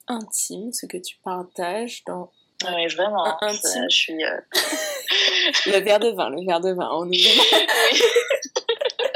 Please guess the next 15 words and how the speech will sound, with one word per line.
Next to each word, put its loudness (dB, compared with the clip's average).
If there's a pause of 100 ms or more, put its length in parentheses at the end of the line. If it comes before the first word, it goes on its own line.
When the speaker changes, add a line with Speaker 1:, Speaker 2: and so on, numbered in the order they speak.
(1200)
Speaker 1:
Non, 4 (120)
mais, 2
non, 4 (120)
mais, 0 (480)
euh, -2 (140)
pourquoi ? 2
Parce 0
que -2
je, 0 (200)
je, -6 (140)
il -4
y 2
a 4 (100)
cette -4
notion -4